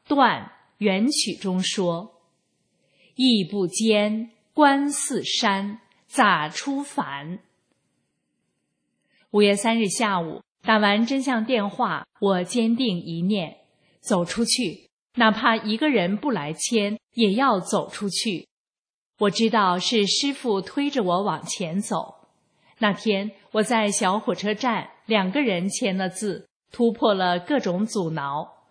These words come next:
我不怕了，是因为师父铺好的路，我走过来了。另外空间阻挡的物质清理掉了。站在那里，反倒觉得我顶天立地，我是救人的使者，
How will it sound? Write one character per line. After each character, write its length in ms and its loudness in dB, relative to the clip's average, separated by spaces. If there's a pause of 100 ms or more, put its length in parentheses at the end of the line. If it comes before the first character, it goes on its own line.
(160)
我 260 2
不 160 -6
怕 400 -4
了， 240 -8 (220)
是 200 0
因 160 4
为 200 2
师 200 -2
父 160 -2
铺 300 0
好 240 -2
的 140 -6
路， 340 -4 (200)
我 240 4
走 300 -2
过 220 0
来 260 -2
了。 360 -6 (180)
另 180 4
外 160 4
空 280 0
间 360 0
阻 280 0
挡 240 0
的 140 -2
物 260 0
质 300 -2
清 280 -2
理 240 -2
掉 300 2
了。 220 -8 (760)
站 260 2
在 180 2
那 200 2
里， 300 -6 (160)
反 200 4
倒 200 6
觉 240 4
得 280 4
我 280 4
顶 280 0
天 320 0
立 220 2
地， 380 -2 (240)
我 280 6
是 300 2
救 260 2
人 220 0
的 100 2
使 380 0
者， 340 -2